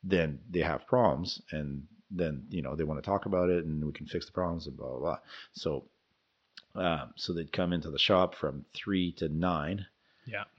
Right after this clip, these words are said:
Speaker 1: And then, you know, from nine to whenever I was done, I'd do the tech work.
Speaker 2: Yeah.
Speaker 1: Just all the plastic modifications or whatever I needed to do. So, um, and build the, build the orthotics and, and, and insoles. At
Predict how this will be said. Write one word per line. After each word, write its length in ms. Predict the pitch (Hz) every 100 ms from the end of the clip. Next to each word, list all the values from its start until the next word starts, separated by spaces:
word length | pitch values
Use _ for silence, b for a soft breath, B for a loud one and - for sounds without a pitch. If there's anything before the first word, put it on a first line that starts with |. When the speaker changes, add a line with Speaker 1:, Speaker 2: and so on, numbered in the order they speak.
| -
Speaker 1:
And 100 | 87
then, 340 | 78 80 78 -
you 80 |
know, 180 | 90 78
from 500 | 78 - 87 85 87
nine 480 | 92 90 92 92 87
to 360 | - 85 78 73
whenever 400 | - 92 92 90
I 60 | 82
was 180 | 82 78
done, 340 | 104 90 80
I'd 120 | 82 80
do 120 | 87
the 80 | 78
tech 280 | - 104 -
work. 320 | 60 78 - - _ _
Speaker 2:
Yeah. 180 | 104 104 -
Speaker 1:
Just 180 | 71 -
all 200 | 69 80
the 280 | 78 67 - _ _ _ _ -
plastic 360 | 85 76 76
modifications 720 | 80 - 73 90 87 82 73
or 40 | 76
whatever 280 | 76 76 73
I 40 |
needed 200 | 76 71
to 60 | 73
do. 260 | 87 101 - B B B B B B
So, 400 | - - 82 82
um, 420 | 82 80 73 67 - _ _ -
and 140 | 90 87
build 200 | 90 87
the, 260 | 78 73 76 -
build 180 | 87 85
the 60 | 85
orthotics 540 | 76 73 87 85 -
and, 220 | 80 80 -
and, 160 | 85
and 200 | 85 87 - - _ _
insoles. 460 | 95 85 76 73
At 100 | 82